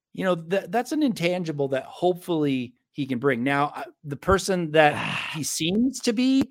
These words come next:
Speaker 1: I don't know if that matters, but, uh, we'll see. We'll see. Romanowski wasn't a nice guy either. <laughs>
Speaker 2: No, you're right. But you're trying to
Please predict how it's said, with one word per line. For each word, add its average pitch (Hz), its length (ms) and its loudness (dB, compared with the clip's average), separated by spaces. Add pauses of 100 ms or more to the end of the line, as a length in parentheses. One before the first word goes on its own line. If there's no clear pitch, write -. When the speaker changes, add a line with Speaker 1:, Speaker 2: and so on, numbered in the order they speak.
(380)
Speaker 1:
I 175 160 6
don't 180 240 6
know 175 160 8
if 151 100 2
that 160 240 4
matters, 202 580 0
but, 160 520 6
uh, 151 300 4 (340)
we'll 160 180 -2
see. 151 240 -8
We'll 156 140 -2
see. 143 280 -4
Romanowski 190 640 2
wasn't 160 280 2
a 151 40 0
nice 151 260 2
guy 139 240 4
either. 135 340 -2 (140)
<laughs> - 120 -14
Speaker 2:
No, 247 580 4
you're 226 240 -2
right. 131 320 2
But 170 100 0
you're 180 120 2
trying 262 280 0
to 127 220 -4